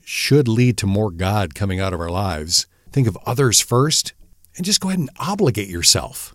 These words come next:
Nothing changes, nothing gets better, no one feels loved, no one is appreciated, nothing is corrected, guided, or stopped without our pushing head knowledge down through to our hearts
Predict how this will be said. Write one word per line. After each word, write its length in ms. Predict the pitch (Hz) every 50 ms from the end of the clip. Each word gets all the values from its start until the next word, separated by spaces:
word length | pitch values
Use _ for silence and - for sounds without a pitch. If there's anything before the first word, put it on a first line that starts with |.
| - _ -
Nothing 280 | 123 175 185 - 214 185
changes, 560 | - - 143 135 135 120 131 135 127 113 -
nothing 260 | 131 139 151 180 180
gets 120 | 170 147 -
better, 300 | - 117 110 113 113 113
no 180 | 104 110 113
one 160 | 127 147 151
feels 480 | 139 - - 135 123 127 127 120 98 104
loved, 320 | 104 101 98 101 95 90
no 220 | 90 95 104 113 135
one 160 | 151 170 165
is 120 | 151 135
appreciated, 720 | 139 - - - - 131 110 - - 110 104 95 101 95
nothing 460 | 98 101 117 139 156 - - 208 190 165
is 140 | 135 110
corrected, 720 | - - - 135 123 123 127 131 - 143 139 123 104 90 85
guided, 440 | 98 101 104 113 123 120 123 110 104
or 100 | 98 92
stopped 640 | - - - - 123 107 92 85 - - - - - _ _ _ _ _ _ _ _
without 260 | 98 92 107 107 95
our 80 | 95 90
pushing 400 | - - 120 - - 107 90 87
head 320 | - - - 131 131 123
knowledge 440 | 110 92 85 82 82 85 - - -
down 380 | - 101 107 120 135 143 143
through 280 | 135 - - 107 101 98
to 180 | - - 117 110
our 140 | 107 107 104
hearts 500 | - - - - - 71 - - -